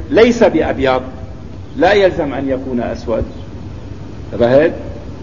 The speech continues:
استثناء عين أحدهما ينتج نقيض الآخر، <clears throat> لكنه أبيض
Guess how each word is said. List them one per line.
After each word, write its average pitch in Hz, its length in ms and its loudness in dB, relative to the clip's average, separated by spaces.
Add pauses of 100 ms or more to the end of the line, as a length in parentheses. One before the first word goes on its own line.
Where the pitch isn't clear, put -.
(680)
استثناء 156 680 4
عين 202 320 4
أحدهما 185 960 2 (840)
ينتج 202 520 6
نقيض 170 520 4 (240)
الآخر، - 460 4 (120)
<clears throat> - 100 2 (480)
لكنه 202 600 4
أبيض 226 340 4